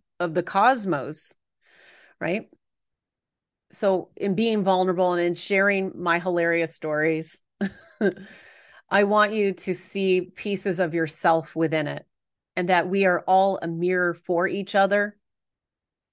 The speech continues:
And that I know it's been hard. I know it hasn't been easy. Today, I, I quickly published a story on Instagram of a woman who was thirty-three and said, "I didn't know that when I, I got married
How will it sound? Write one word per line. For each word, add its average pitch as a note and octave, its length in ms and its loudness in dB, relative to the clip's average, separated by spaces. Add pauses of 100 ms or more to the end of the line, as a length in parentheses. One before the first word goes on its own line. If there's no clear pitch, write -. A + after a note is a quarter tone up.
(300)
And F#3 140 -2
that F#3 120 6
I F3+ 80 4
know F#3+ 320 4
it's A3 160 -4
been G3+ 220 -4
hard. F#3+ 600 0 (400)
I F3 60 -2
know G3 220 6
it A3 60 0
hasn't G3+ 380 2
been F#3+ 160 0
easy. G#3 640 -4 (1000)
Today, G#3+ 460 4
I, F3 280 2
I F3+ 120 0
quickly A3 500 -2
published G3 580 2
a F#3 60 -2
story G3 420 2
on E3+ 200 0
Instagram F#3+ 840 0
of D#3+ 100 -2
a F3 60 0
woman F#3 400 0
who F#3 120 0
was E3+ 180 -2
thirty-three F3+ 880 0
and E3+ 180 -6
said, E3+ 420 0 (300)
"I - 120 -2
didn't G#3+ 340 0
know G3+ 220 4
that F3 240 2
when F#3 180 2
I, G3 240 2 (160)
I E3+ 140 0
got F#3 260 4
married E3+ 560 0